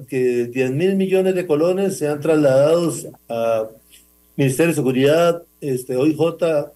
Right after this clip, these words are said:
y Ministerio Público. Hemos analizado los presupuestos de esas instituciones y vemos que aquí lo que predomina es un tema de gestión en muchos casos, porque muchas de estas instituciones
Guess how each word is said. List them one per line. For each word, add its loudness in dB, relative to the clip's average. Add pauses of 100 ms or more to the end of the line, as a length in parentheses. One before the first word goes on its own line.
y -4
Ministerio -2
Público. 0 (600)
Hemos 2
analizado 2
los 0
presupuestos -2
de 0
esas -2
instituciones -2 (560)
y 2 (280)
vemos 0
que 2
aquí -2
lo 0
que -6 (600)
predomina 2
es -2
un -6
tema 0
de 0
gestión 0
en -2
muchos -6
casos, -2 (540)
porque 0
muchas 2
de 2
estas -2
instituciones -2